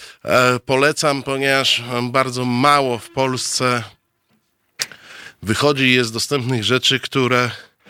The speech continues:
starają się opisywać, e, sytuację taką, jaką ona jest, używając, e, nar-, argumentów, e, naukowych, używając, no, argumentów,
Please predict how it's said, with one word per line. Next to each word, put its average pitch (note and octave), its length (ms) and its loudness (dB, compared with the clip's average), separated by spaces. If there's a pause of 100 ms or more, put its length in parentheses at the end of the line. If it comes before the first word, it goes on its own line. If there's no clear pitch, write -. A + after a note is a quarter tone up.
(560)
starają C#3+ 520 2
się C#3 220 0
opisywać, B2+ 880 0 (1400)
e, A#2+ 400 2
sytuację B2 880 0 (220)
taką, A2+ 720 -4
jaką A2 520 -4
ona A2+ 260 -2
jest, A#2+ 320 -2
używając, A2+ 760 -4 (540)
e, G#2+ 380 0
nar-, G#2+ 420 -2
argumentów, A2+ 1000 -4
e, G2+ 520 -6
naukowych, B2+ 840 -2
używając, G#2+ 640 -4
no, A2 80 -4
argumentów, G2+ 800 -4